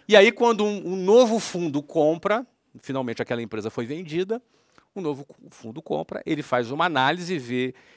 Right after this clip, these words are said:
que grande parte dos produtos de educação dessa empresa eram voltados pra crianças e adolescentes. O único que era voltado para público adulto era, era a WhatsApp.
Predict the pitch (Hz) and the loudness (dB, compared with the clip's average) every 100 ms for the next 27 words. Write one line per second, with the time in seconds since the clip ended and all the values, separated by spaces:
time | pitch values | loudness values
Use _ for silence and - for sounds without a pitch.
0 | _ 120 131 139 135 127 117 127 117 - | _ -6 -6 -6 -2 -2 -2 -8 -16 -14
1 | 110 110 - 110 110 113 113 107 - 98 | -12 -12 -14 -12 -12 -10 -10 -10 -12 -12
2 | 110 - 110 107 104 104 104 104 - 104 | -12 -14 -14 -12 -8 -8 -8 -10 -10 -14
3 | - 113 - 110 110 117 107 107 117 185 | -12 -14 -12 -14 -12 -12 -12 -10 -10 -10
4 | 151 170 - - _ _ _ 165 156 202 | -10 -12 -16 -20 _ _ _ -4 -2 -2
5 | 185 170 160 147 135 131 120 110 113 107 | -4 -2 0 2 -2 -4 -4 -4 -6 -8
6 | - 110 107 110 101 98 110 104 - 107 | -10 -16 -12 -12 -12 -12 -10 -10 -8 -6
7 | 107 104 _ _ - 120 143 127 151 - | -6 -10 _ _ -2 0 0 2 0 -2